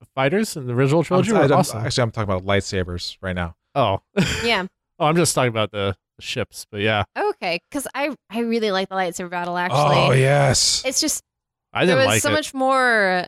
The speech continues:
Speaker 3: um, stress, and I loved the choreography, in-, especially held against, like, the foil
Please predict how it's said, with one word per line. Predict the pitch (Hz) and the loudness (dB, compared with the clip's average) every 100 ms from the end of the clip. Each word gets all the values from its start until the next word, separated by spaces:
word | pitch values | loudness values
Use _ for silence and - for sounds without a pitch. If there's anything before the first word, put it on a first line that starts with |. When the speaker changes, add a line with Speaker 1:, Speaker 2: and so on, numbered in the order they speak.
| - _ - | -10 _ -8
Speaker 3:
um, | 202 180 170 165 | -4 -4 -4 -6
stress, | - - - 208 214 269 - - - _ | -4 -4 -2 -2 0 -2 -4 -8 -12 _
and | 214 226 | -4 0
I | 214 | 0
loved | 196 220 226 | 2 2 0
the | 214 | -10
choreography, | - 214 190 202 226 262 247 - | -6 0 2 0 -2 -2 -4 -2
in-, | 220 - | -6 -8
especially | 214 320 - 262 220 196 196 _ _ _ | -8 -4 -2 0 2 2 0 _ _ _
held | 226 214 | -2 0
against, | 208 208 - | 0 -2 -4
like, | 202 | -10
the | 196 | -12
foil | - 233 208 185 170 170 | -8 -2 0 2 0 -2